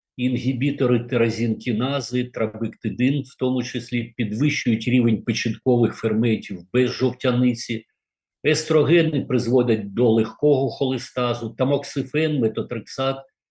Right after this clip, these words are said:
е, призводять до неалкогольної жирової дистрофії печінки,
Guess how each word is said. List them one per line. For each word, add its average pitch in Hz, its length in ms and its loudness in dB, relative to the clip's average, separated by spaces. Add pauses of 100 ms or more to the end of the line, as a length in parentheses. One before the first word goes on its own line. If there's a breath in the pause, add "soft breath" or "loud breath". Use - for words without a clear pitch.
(360)
е, 104 680 0 (100)
призводять 113 600 0
до 117 160 0
неалкогольної 113 1080 0
жирової 110 880 -6
дистрофії 113 680 -6
печінки, 127 760 -4